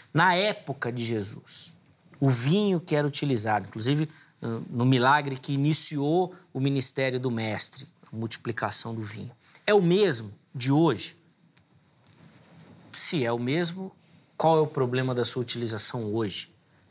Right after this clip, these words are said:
Se parece que na época de Jesus não teria problema, ou teria problema lá também, por que então que ele multiplicou? Bom,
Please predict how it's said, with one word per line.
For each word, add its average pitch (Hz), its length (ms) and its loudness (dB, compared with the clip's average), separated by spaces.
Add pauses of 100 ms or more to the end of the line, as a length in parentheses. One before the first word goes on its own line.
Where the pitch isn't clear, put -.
(100)
Se - 160 -6
parece 110 360 0
que 117 120 -6
na 110 160 0
época 104 260 -4
de 107 100 -6
Jesus 110 300 -2
não 117 160 -2
teria 110 300 -4
problema, 98 440 -6 (340)
ou 143 100 4
teria 127 320 2
problema 107 460 -2
lá 107 120 2
também, 101 420 -8 (320)
por 143 120 2
que - 120 -2
então 127 220 0
que 123 120 -4
ele 120 80 0
multiplicou? - 680 -6
Bom, 185 160 2